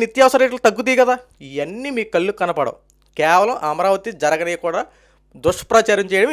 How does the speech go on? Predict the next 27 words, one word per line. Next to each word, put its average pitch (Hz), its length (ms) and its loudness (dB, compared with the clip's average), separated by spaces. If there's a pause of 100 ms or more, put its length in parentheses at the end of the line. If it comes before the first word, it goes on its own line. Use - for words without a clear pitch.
ఈ - 40 -2
యొక్క 190 160 0 (100)
పని. 165 160 2 (920)
ఇక్కడ 240 200 2 (120)
చంద్రబాబు 226 560 6
నాయుడు 214 260 4
గారు 185 160 2 (1080)
అమరావతి 240 540 8
పనులు 214 200 0 (120)
ఉరుకులు 220 280 0
పెట్టిస్తా 220 400 2
ఉన్నారు. 143 200 -2 (800)
దీని 240 300 0
మీద 247 120 4 (120)
కూడా 220 120 4 (120)
విస్తృత 202 360 -6
స్థాయిలో 208 300 2
బురద 165 240 0
జల్లి 180 120 2 (100)
రాజకీయాలు 147 400 0
చేయడం. 110 200 -10 (260)
So - 80 -6 (100)
మనం 139 120 -6 (100)
ఏం 220 80 -2 (100)
చేసేది 214 300 0
లేదు. 185 120 -4
ఎందుకంటే 208 320 -2